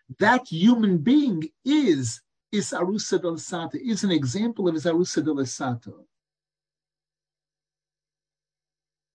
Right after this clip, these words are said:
V'al kein hishiru chachamenu zal ma'oid umevura b'chol sifrei kodesh shetzrichen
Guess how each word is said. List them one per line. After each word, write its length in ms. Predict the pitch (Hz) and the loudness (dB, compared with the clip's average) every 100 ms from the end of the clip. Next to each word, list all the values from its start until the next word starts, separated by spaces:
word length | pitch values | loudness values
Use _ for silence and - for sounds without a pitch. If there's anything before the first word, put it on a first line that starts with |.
| _ _ _ _ _ _ | _ _ _ _ _ _
V'al 320 | 120 117 277 - | -2 0 0 -2
kein 360 | 170 165 165 | -4 -4 -8
hishiru 840 | 165 117 120 113 - 156 165 165 - | -6 0 0 0 -6 -4 -2 -2 -4
chachamenu 720 | - 117 - 123 147 170 165 | -4 -4 -4 -6 -4 -4 -4
zal 300 | 127 156 156 | -6 -8 -2
ma'oid 720 | 123 131 - 160 180 110 95 _ _ _ _ _ | 0 0 -2 -4 -2 -2 -6 _ _ _ _ _
umevura 600 | 151 139 131 113 170 180 | -4 0 0 0 0 0
b'chol 480 | 135 123 - 175 190 | 0 -2 -4 -6 -6
sifrei 480 | - - 170 - 131 | -6 -4 -2 -2 -4
kodesh 640 | - 123 120 165 - - - _ - - - | -2 -2 -2 -4 -6 -10 -14 _ -20 -20 -8
shetzrichen 800 | - 131 - - 190 - 185 | -2 0 0 -2 -2 0 0